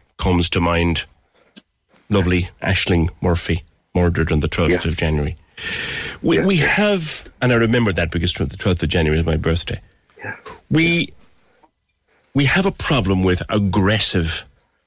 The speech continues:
Speaker 1: violent young men taking
Speaker 2: Yes.
Speaker 1: out that aggression and violence on
Speaker 2: Yes.
Speaker 1: young women.
Speaker 2: Yeah.
Speaker 1: In your opinion, and I'm not, it, it's just an opinion,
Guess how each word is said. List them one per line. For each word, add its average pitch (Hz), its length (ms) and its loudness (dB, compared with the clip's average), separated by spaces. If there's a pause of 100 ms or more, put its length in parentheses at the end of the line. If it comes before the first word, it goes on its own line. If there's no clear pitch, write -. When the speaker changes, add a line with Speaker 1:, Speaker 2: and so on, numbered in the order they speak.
(260)
Speaker 1:
violent 95 800 0 (580)
young 90 340 2
men 80 300 0 (1040)
taking 113 340 2
Speaker 2:
Yes. 120 80 4
Speaker 1:
out 135 160 0
that 107 160 2
aggression 90 560 0
and 80 160 2
violence 80 580 0 (760)
on 90 180 2
Speaker 2:
Yes. 90 60 4
Speaker 1:
young 90 260 2
women. 80 300 0 (960)
Speaker 2:
Yeah. - 220 -4
Speaker 1:
In 151 180 4
your 196 300 2 (340)
opinion, 135 680 0
and 110 160 -2
I'm 113 120 -2
not, 120 140 -4 (120)
it, - 220 -10 (200)
it's 127 320 0
just 131 220 2
an 170 80 2
opinion, 160 300 0